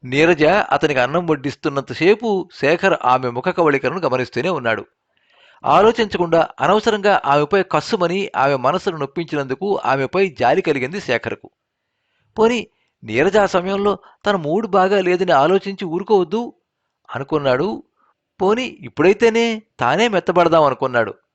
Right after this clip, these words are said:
కానీ పౌరుషం వచ్చింది. తానే మెత్తబడితే తన గొప్పతనమేముంది అనుకున్నాడు.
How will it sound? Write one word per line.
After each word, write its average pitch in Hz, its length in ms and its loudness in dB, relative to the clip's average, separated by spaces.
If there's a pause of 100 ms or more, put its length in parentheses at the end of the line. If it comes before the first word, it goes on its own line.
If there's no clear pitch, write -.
(160)
కానీ 160 340 -8 (200)
పౌరుషం 131 360 2
వచ్చింది. 110 440 -8 (400)
తానే 143 300 -2
మెత్తబడితే 190 760 0 (240)
తన 123 120 0
గొప్పతనమేముంది 220 920 0 (400)
అనుకున్నాడు. 117 580 -2